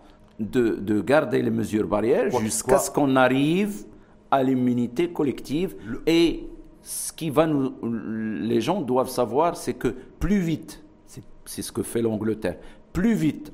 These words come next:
Speaker 1: on arrivera à l'immunité collective, plus vite le virus ne va pas, euh,
Speaker 2: Hum, c'est, c'est,
Speaker 1: circuler et
Speaker 2: c'est
Speaker 1: se,
Speaker 2: Hum.
Speaker 1: et se multiplier, et on n'aura pas de mutation.
Speaker 2: Hum.
Speaker 1: C'est la seule chose qui peut nous sauver
Speaker 2: Mutation
Speaker 1: des
Speaker 2: du
Speaker 1: mutations
Speaker 2: virus.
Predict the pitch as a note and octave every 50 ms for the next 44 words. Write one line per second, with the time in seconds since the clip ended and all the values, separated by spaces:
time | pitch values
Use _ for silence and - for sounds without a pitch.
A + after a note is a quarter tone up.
0 | - A#2 A2+ A2+ A#2+ B2 A#2+ A#2+ A2+ G2+ A#2 A#2+ A#2 A2+ A2 A2 A2 A2 A2 G#2+
1 | G#2+ - - G2+ G2 - E2 E2+ E2 - - - C3 B2+ - - - - - -
2 | - - F3 F#3+ A#3 A3 F3 F#3+ F#3+ - - - - - - - A#2 A#2 G#2+ G#2+
3 | A2 G#2+ A2+ G#2 - - - F#2 F#2+ F2 - F#2 F2 - - F#2+ E2 - - -
4 | - - - - - - F#2 F#2 F2 E2+ E2 E2+ D#2+ D#2 - - - B2 G#2+ -
5 | - A#2 A2 A2 G#2+ G#2 G#2 G2+ F#2+ A2 C#3 D3+ D#3+ D#3+ D#3 G2+ A2+ A2 - A#2+
6 | A#2 A#2+ A#2 - - A2 - - A2+ A#2+ C#3+ G4 G#4 - - - - - - -
7 | - E3+ E3+ E3 E3 D#3+ D#3 D3+ D3 C#3+ - - F#3+ A3+ F3 F#3+ F#3 F#3 F3 -
8 | - B2+ - - - - - - - A2 A2+ A2 A2 - - A#2+ A2+ G#2+ - -
9 | - G3 F#3+ E3 D3 - - F#3 F3+ - - - D3+ - - - D3 C#3 B2+ -
10 | - C#3 A#2+ A2 B2 A2 A2+ A#2 A2 G#2+ C#3 B2 G#2+ G#2 G#2+ F#2 F#2 - -